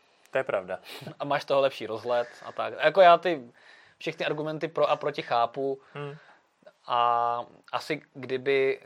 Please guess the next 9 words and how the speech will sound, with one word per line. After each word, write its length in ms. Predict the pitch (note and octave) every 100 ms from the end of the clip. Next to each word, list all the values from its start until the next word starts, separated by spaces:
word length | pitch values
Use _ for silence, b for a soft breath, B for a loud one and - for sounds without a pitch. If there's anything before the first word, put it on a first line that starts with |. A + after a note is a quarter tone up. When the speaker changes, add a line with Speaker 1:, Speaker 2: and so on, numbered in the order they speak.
| - _
Speaker 2:
kdyby 440 | - - C#3 D3 D#3
třeba 260 | - D#3+
dělali 680 | D3+ D3 C#3+ D3 D3+ D3 C#3+ - _ _ _ _
A 200 | C3+ C3
šestku 840 | - C#3+ - - C#3 C3+ C3+ C#3 -
allroad, 680 | B2 B2+ C3 C3 C3+ C3+ C#3 - -
eh, 280 | B2 A#2+ A#2+
v 80 | -
elektřině, 800 | B2+ B2+ - C#3 C#3 C#3+ C#3+